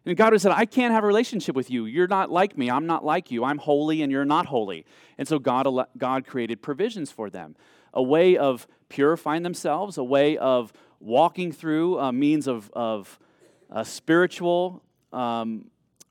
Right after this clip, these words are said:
purification that was manifested in just physical ways, like actually physically washing themselves. And one of those ways was circumcision. These were visual aids of the cutting away of flesh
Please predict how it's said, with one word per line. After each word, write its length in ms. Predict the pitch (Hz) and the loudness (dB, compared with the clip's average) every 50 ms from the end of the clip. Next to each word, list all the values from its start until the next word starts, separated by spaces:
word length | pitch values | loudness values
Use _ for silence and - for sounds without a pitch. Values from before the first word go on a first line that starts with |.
| _ _ _ | _ _ _
purification 720 | - - 185 185 - 175 - - 180 165 160 - - 180 | 0 2 2 2 2 -2 -4 -2 -2 -2 -2 -2 -4 -4
that 100 | 160 127 | -4 -4
was 120 | 139 123 120 | -4 -4 -2
manifested 720 | 135 147 165 196 220 - - 151 135 131 - - 139 135 | -2 -2 -2 -2 -4 -2 -2 -2 -2 0 -2 -2 -4 -2
in 220 | - 143 147 147 | -2 -2 -2 -2
just 260 | 139 143 - - - - | -2 -4 -6 -10 -14 -20
physical 560 | _ - - 170 165 160 170 - 165 160 156 | _ -6 -4 -4 -4 -4 -4 -6 -6 -6 -4
ways, 460 | 151 165 156 113 78 73 - - - _ _ _ _ _ _ _ _ _ _ _ _ _ _ _ _ _ | -4 -6 -6 -8 -10 -14 -16 -20 -20 _ _ _ _ _ _ _ _ _ _ _ _ _ _ _ _ _
like 160 | - 127 117 143 | -6 -4 -2 -2
actually 320 | 143 156 - - 160 131 | -2 -4 -4 -6 -8 -8
physically 580 | - - 135 135 120 131 135 123 135 139 135 131 | -6 -4 -6 -4 -4 -4 -6 -6 -4 -4 -6 -6
washing 540 | 107 110 120 127 165 156 - 147 127 107 | -6 -6 -6 -6 -6 -8 -8 -10 -10 -8
themselves. 760 | 104 101 101 95 - - 92 78 71 58 - - - - - _ _ _ _ _ _ _ _ _ _ _ _ - | -8 -10 -10 -12 -12 -10 -10 -10 -10 -12 -16 -18 -20 -20 -20 _ _ _ _ _ _ _ _ _ _ _ _ -2
And 160 | 170 170 170 | 0 2 4
one 100 | 185 208 | 4 2
of 140 | 233 202 202 | 4 4 6
those 240 | 196 180 143 139 | 6 4 4 2
ways 360 | 123 131 127 127 135 143 135 143 | 0 2 2 4 2 2 0 0
was 160 | 151 160 151 | -2 -2 -2
circumcision. 920 | - - 143 135 - - 170 - - - 196 226 240 - 123 92 87 87 - _ _ _ _ _ _ _ _ | -2 -4 -4 -4 -4 -6 -10 -8 -2 0 0 0 0 -4 -10 -12 -12 -16 -20 _ _ _ _ _ _ _ _
These 180 | - 190 180 185 | 0 2 4 4
were 120 | 190 175 | 2 2
visual 580 | 139 127 131 185 226 233 190 214 220 214 196 - - | 2 0 2 2 2 4 2 2 2 2 2 2 2
aids 460 | - 202 208 202 165 127 110 95 110 | 2 4 4 4 4 2 0 -2 -4
of 140 | 127 110 107 | -6 -6 -6
the 80 | 143 - | -8 -10
cutting 400 | - - - 202 220 233 220 208 | -8 -4 -2 -2 -2 0 -2 -2
away 340 | 190 175 170 175 175 175 170 | -2 0 0 0 2 0 0
of 100 | 156 - | -2 -6
flesh 640 | - - - 131 123 107 92 - - - - | -8 -6 -4 -2 -2 -2 -4 -8 -12 -18 -20